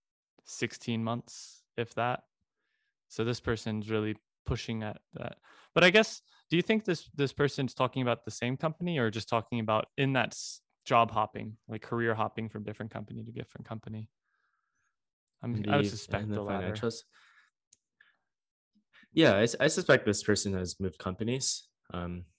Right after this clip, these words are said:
Speaker 2: and I suspect this person has just, like, focused on which skills are really lucrative and then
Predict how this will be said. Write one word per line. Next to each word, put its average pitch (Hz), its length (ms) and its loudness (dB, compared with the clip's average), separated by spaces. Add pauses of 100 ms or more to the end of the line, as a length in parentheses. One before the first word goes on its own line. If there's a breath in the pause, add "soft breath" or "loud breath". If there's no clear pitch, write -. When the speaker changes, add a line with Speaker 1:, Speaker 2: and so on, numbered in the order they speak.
(100)
Speaker 2:
and 101 120 0
I 101 60 2
suspect 104 460 2
this 101 180 -2
person 95 540 -2
has 87 640 -6 (420)
just, - 160 -8
like, 85 220 -6
focused 95 500 -2
on 90 360 -8 (140)
which 95 260 -4
skills 90 420 -4
are 87 220 -6
really 87 260 -4
lucrative 85 560 -8 (340)
and 85 140 -10
then 82 320 -10